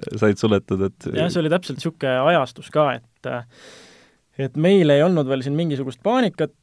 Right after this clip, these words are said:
Speaker 2: ise juba jõudsin mõelda küll, et kurat, et natuke sihuke imelik praegu veel reisile minna, aga õnneks see oli sellisesse piirkonda, kuhu kuri viirus tõenäoliselt kõige vähem pesa tahaks teha.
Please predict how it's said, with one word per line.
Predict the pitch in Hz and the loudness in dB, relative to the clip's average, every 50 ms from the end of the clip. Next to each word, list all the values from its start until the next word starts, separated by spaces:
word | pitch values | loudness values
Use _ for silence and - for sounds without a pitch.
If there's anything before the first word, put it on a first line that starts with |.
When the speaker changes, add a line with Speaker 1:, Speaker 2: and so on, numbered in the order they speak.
| - 175 | -8 -6
Speaker 2:
ise | 170 185 151 143 | -2 -2 0 0
juba | 143 131 139 143 151 | 0 0 0 0 0
jõudsin | 156 - - 147 143 | -2 -2 -4 -6 -4
mõelda | 151 165 156 135 139 | -2 -2 -2 -2 -2
küll, | 143 156 151 139 131 | -2 -2 -2 -4 -6
et | - | -6
kurat, | - - 147 147 143 143 - 131 | -8 -10 -8 -8 -8 -10 -12 -18
et | 117 _ _ _ _ _ _ _ _ _ - | -20 _ _ _ _ _ _ _ _ _ -12
natuke | 147 156 160 160 160 165 165 170 170 180 185 180 _ _ _ 175 160 - - 165 139 | -10 -8 -6 -6 -6 -6 -6 -6 -6 -6 -8 -10 _ _ _ -6 -6 -4 -4 -4 -2
sihuke | 147 147 143 _ - 151 143 143 139 139 139 | -2 -4 -4 _ -4 -2 0 0 0 -2 -2
imelik | 156 175 185 175 156 147 147 - | -2 -2 -2 -2 -2 -2 -4 -6
praegu | _ - 156 156 151 143 147 131 | _ -2 0 0 0 -2 -4 -6
veel | 135 131 131 135 135 127 | -6 -6 -6 -8 -6 -6
reisile | 147 156 165 160 147 139 131 131 | -6 -6 -4 -4 -6 -6 -6 -4
minna, | 156 185 185 160 139 131 131 127 - | -4 -4 -4 -4 -4 -4 -6 -6 -6
aga | - 131 131 131 131 135 | -6 -6 -4 -4 -2 -2
õnneks | 151 165 165 156 139 123 123 - - | -2 -2 -4 -4 -6 -8 -10 -14 -14
see | 135 131 | -12 -12
oli | 127 127 | -8 -6
sellisesse | 143 151 139 127 123 123 - - - 160 | -6 -6 -6 -8 -10 -14 -14 -12 -10 -6
piirkonda, | 233 254 190 151 147 143 139 131 135 131 123 120 - _ _ _ | -4 -4 -4 -4 -4 -6 -6 -6 -8 -8 -10 -12 -16 _ _ _
kuhu | - 143 127 120 135 131 127 127 131 135 135 139 - | -10 -8 -8 -6 -6 -6 -6 -8 -8 -10 -12 -12 -12
kuri | - 160 156 147 135 | -8 -6 -6 -4 -4
viirus | 143 147 139 123 - - - - | -2 -4 -4 -4 -8 -10 -8 -6
tõenäoliselt | 143 131 131 131 131 131 - 131 - | -6 -6 -6 -8 -10 -10 -12 -12 -6
kõige | - 156 143 139 139 | -4 -2 0 0 0
vähem | 143 139 139 131 135 | -2 -2 -4 -4 -4
pesa | 147 151 139 127 | -4 -4 -4 -4
tahaks | - 120 131 - - | -6 -8 -16 -14 -10
teha. | - 143 113 127 | -10 -8 -8 -10